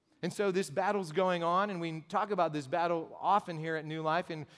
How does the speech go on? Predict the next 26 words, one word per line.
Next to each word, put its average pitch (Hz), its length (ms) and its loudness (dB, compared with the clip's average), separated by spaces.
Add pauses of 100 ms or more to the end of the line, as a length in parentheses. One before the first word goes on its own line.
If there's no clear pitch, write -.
(100)
you 170 100 -6
can 175 140 -4
look 180 140 0
it 185 80 2
up 185 100 2
in 170 100 -2
Galatians 170 520 2
five 180 360 4
seventeen 180 500 -4
and 170 140 -6
following. 180 500 2 (200)
This 185 200 -2
battle 202 340 4
is 165 120 2
going 190 320 0
on, 202 540 4 (800)
and 208 140 6
this 226 120 2
battle 240 340 4
will 240 140 2
go 202 240 4
on 214 200 6
until 202 240 -2
Jesus 165 400 -6
comes 143 260 -6
back. 117 400 -4